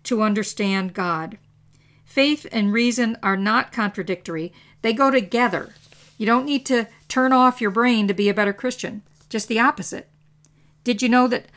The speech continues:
some of the greatest minds in history were believers? Saint Thomas Aquinas, Louis Pasteur,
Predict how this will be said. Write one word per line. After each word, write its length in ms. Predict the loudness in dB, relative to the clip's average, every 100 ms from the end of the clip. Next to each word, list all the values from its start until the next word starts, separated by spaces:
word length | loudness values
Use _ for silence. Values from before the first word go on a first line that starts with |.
| _
some 200 | -2 0
of 60 |
the 80 | 0
greatest 480 | -2 2 2 2 0
minds 280 | 0 0 0
in 100 | -4
history 680 | -2 -2 -2 -4 -4 -6 -12 _ 0
were 140 | 2
believers? 680 | 4 2 2 0 -4 -8 -12 -14 _ _ _ _
Saint 240 | -6 -4 0
Thomas 320 | 2 2 0
Aquinas, 640 | -4 0 0 0 -6 -14 -18 _ _ _
Louis 220 | 2 2
Pasteur, 760 | 2 0 0 0 0 2 0